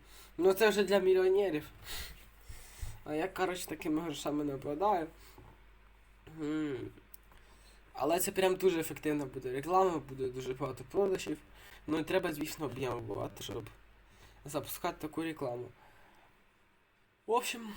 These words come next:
попробував новий відосик в новому форматі. Всім, кому він сподобався, ставте лайки, підписуйтесь на канал.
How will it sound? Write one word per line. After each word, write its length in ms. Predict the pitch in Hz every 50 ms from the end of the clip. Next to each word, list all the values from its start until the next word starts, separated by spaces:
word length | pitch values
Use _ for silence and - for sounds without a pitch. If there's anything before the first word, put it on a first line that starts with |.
| - - - - -
попробував 480 | 196 190 - 226 220 196 202 208 190 185
новий 200 | 202 202 196 190
відосик 420 | 190 190 196 202 202 - 185 -
в 20 | 185
новому 200 | 180 180 180 180
форматі. 580 | - 175 170 190 220 247 269 262 - 226 208 185 - - - - - - -
Всім, 220 | - - 165 175
кому 360 | - 175 170 165 160 156 156
він 100 | 156 156
сподобався, 560 | 156 - - 156 170 170 156 147 147 - - 151
ставте 340 | - - 165 151 - -
лайки, 520 | 156 175 208 226 220 220 - 208 196 196 202 - - - - - - - - - - - _ _ _
підписуйтесь 240 | - 165 170 - -
на 100 | 156 143
канал. 440 | - 165 156 175 196 208 202 185